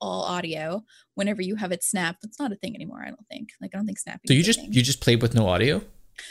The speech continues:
Speaker 1: I played with no audio. I, I mean, like, the stream could hear it, but I couldn't <laughs> hear it.
Speaker 2: Yeah.
Speaker 1: The thing is, I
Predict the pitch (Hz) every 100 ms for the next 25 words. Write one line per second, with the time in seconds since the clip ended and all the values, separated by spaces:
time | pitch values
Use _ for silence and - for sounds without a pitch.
0 | 240 196 202 208 185 208 185 - - 214
1 | - _ _ _ _ 196 185 180 180 175
2 | 185 - 262 269 269 - 262 - 294 330
3 | 330 269 220 190 175 - 233 214 220 -
4 | 202 - 277 494 494 - 523 - - 120
5 | 117 - - 403 453 453 392 330 311